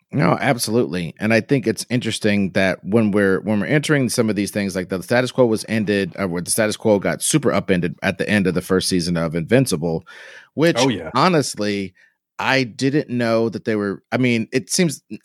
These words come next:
Speaker 1: obvious now that they would do that reveal at the end of the first season, but it seems like, uh, them having, like, the,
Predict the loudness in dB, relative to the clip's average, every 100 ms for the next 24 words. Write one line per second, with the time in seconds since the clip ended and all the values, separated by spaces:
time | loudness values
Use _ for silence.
0 | 0 0 2 0 0 -2 -2 -2 -4 -6
1 | -10 -8 -2 2 2 2 -2 0 0 2
2 | 0 2 0 2 0 0 -2 -2 -2 -2
3 | 0 0 2 0 2 -2 0 0 0 -6
4 | _ _ _ -20 _ _ -6 -2 0 0
5 | 2 2 2 0 -8 -14 -10 -2 2 2
6 | 2 2 2 2 0 -2 -4 -8